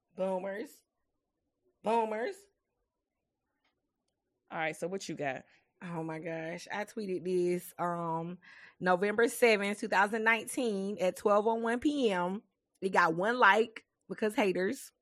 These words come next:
Speaker 1: <laughs> Uh, it says, "There's nothing I like more than receiving a forwarded email that should have been addressed to me originally." Who, child?
Speaker 2: Mm.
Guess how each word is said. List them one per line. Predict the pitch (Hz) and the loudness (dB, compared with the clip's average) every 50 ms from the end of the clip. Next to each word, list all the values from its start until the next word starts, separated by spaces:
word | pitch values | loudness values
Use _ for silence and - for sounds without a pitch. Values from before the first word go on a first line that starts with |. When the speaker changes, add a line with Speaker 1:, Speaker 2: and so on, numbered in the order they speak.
| _ _ _ _ _ _ _ - | _ _ _ _ _ _ _ 0
Speaker 1:
<laughs> | - 466 539 349 453 554 508 - 762 740 - - 740 640 622 - - - - 539 554 719 | 2 2 2 2 0 0 0 -4 -6 -8 -8 -6 -6 -6 -6 -6 -6 -8 -8 2 4 6
Uh, | - - 294 247 220 | 8 8 8 6 6
it | 262 294 | 4 2
says, | - 233 214 208 - - - - - - _ - | 2 2 2 2 0 -4 -12 -20 -20 -18 _ 6
"There's | 202 240 247 240 - 233 | 8 8 8 6 2 0
nothing | 202 226 254 277 - 285 277 - | 2 2 2 4 2 0 0 4
I | - 220 226 | 6 8 8
like | 233 220 214 214 208 190 | 8 10 8 8 8 6
more | 196 214 220 214 202 190 190 196 190 | 2 0 0 2 2 2 2 2 0
than | 196 202 202 | 0 -2 -2
receiving | 190 196 196 - - 240 240 214 220 208 - | -2 -2 -2 -2 -2 -2 -2 -2 -2 0 2
a | - 185 185 | 2 2 2
forwarded | 185 - 226 220 226 233 240 233 233 226 214 - 247 | 2 2 2 4 6 6 8 8 8 6 6 6 4
email | 285 302 285 240 226 208 196 190 190 185 180 | 2 2 2 2 0 0 2 4 4 4 4
that | 185 190 190 | 2 0 0
should | - - 247 240 233 | 0 2 2 4 6
have | 254 220 208 | 6 4 4
been | 180 214 202 190 | 2 0 2 2
addressed | 185 170 160 185 202 220 - - - | 2 2 2 2 2 2 2 0 0
to | 233 208 | -2 0
me | 202 214 208 190 - | 0 -2 -4 -2 -2
originally." | 196 202 190 214 208 196 180 180 175 165 160 156 156 160 165 160 - _ _ - - | -2 2 4 4 4 4 2 -2 -6 -4 -4 -4 -4 -4 -6 -10 -12 _ _ -18 -12
Who, | - - 320 294 277 269 277 339 - _ _ - | -2 2 4 4 4 4 2 0 -2 _ _ -4
child? | - - - 262 214 170 160 160 156 156 165 180 185 | 2 8 10 10 12 10 10 6 2 0 0 0 0
Speaker 2:
Mm. | 185 185 190 196 208 214 220 220 226 226 233 240 240 240 240 233 214 196 180 175 175 170 175 | 0 -2 -2 0 0 0 0 0 0 0 0 0 0 0 0 0 -2 -2 -4 -4 -4 -6 -8